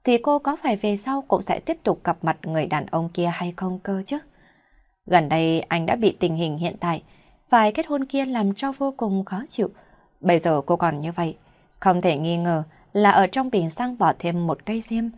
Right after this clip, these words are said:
làm anh tức giận, như vậy cô phải trả giá thật đắt. Bộ dạng của Hạ Tuấn Bình không nói lời nào,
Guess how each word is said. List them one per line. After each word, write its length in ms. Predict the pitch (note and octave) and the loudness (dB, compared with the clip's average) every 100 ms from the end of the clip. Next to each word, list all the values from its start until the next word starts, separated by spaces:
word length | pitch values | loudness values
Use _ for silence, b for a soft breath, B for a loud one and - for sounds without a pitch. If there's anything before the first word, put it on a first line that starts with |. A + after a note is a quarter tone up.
| b b - | b b 0
làm 220 | E3 D3+ | 2 2
anh 220 | D3+ E3+ | 0 -2
tức 140 | C4+ - | -4 -2
giận, 180 | F3+ D#3+ b b _ | -2 -4 b b _
như 160 | F3 E3 | 2 4
vậy 200 | E3 - | 4 4
cô 140 | E3+ E3 | 2 2
phải 180 | D#3+ | 2
trả 240 | - D#3 C#3 | 0 -2 -2
giá 340 | D3+ D#3 G3 - - | -4 -4 -6 -12 -2
thật 160 | E3 - - | -2 -2 -8
đắt. 140 | G#3+ - _ _ _ _ _ _ _ _ - b b b b b | -8 -10 _ _ _ _ _ _ _ _ -20 b b b b b
Bộ 200 | - F3+ | 6 6
dạng 240 | E3+ F3 - | 6 0 2
của 100 | E3+ | 0
Hạ 180 | D#3+ - | 2 0
Tuấn 200 | E3+ G#3+ | 0 2
Bình 260 | A#3+ D#3+ E3 | 0 0 -2
không 220 | F3+ E3+ | -2 -2
nói 140 | E3 B3+ | -2 -2
lời 140 | A#3 | -4
nào, 280 | D#3+ E3 | -2 -4